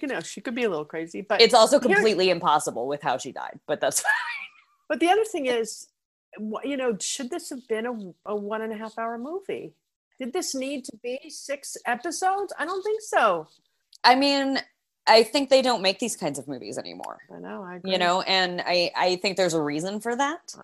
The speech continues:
Speaker 1: yep,
Speaker 2: I
Speaker 1: there's
Speaker 2: think
Speaker 1: a
Speaker 2: they wanna
Speaker 1: trend.
Speaker 2: keep your attention. <laughs> Hey, we're going back to the really
Speaker 1: I
Speaker 2: boring
Speaker 1: think, I think also the
Speaker 2: documentary
Speaker 1: in-
Speaker 2: we did last week. <laughs>
Speaker 1: But even more important, I think what it does is it amortizes out the cost, because the cost to run this, it's six hours.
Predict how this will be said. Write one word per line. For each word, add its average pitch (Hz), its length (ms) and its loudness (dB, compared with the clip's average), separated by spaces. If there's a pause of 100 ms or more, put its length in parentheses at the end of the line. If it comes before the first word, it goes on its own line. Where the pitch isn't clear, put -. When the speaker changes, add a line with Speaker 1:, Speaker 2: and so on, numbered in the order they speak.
(120)
Speaker 1:
yep, 196 160 -16
Speaker 2:
I 185 80 2
Speaker 1:
there's 180 120 -2
Speaker 2:
think 175 80 -4
Speaker 1:
a - 20 -4
Speaker 2:
they 170 100 6
wanna 151 280 2
Speaker 1:
trend. - 40 -10
Speaker 2:
keep 156 160 -6
your 165 140 2
attention. 175 520 -4 (280)
<laughs> - 220 -2
Hey, 285 400 6
we're 220 80 2
going 254 320 2
back 254 280 8
to 269 100 0
the 226 300 2 (360)
really 240 320 4
Speaker 1:
I 233 40 2
Speaker 2:
boring 226 340 4
Speaker 1:
think, 226 180 4 (140)
I 294 120 4
think 370 300 -4 (100)
also 339 320 4
the 247 60 10
Speaker 2:
documentary 247 480 6
Speaker 1:
in- 180 40 2
Speaker 2:
we 170 80 2
did 160 160 2
last 147 240 6
week. 139 260 -4
<laughs> - 280 0 (480)
Speaker 1:
But 254 160 2
even 349 320 2
more 311 240 2
important, 151 640 -4
I 226 120 -4
think 285 240 -6
what 302 140 0
it 226 100 -4
does 233 280 -2
is 190 140 -6
it 196 100 -2
amortizes 190 800 -6
out 156 200 -6
the - 60 -14
cost, - 580 -10
because 202 500 -6 (480)
the 196 140 2
cost 311 520 0
to 269 80 -6
run 226 380 -2
this, 147 460 -10
it's 214 200 -2
six - 380 -4
hours. 147 640 -4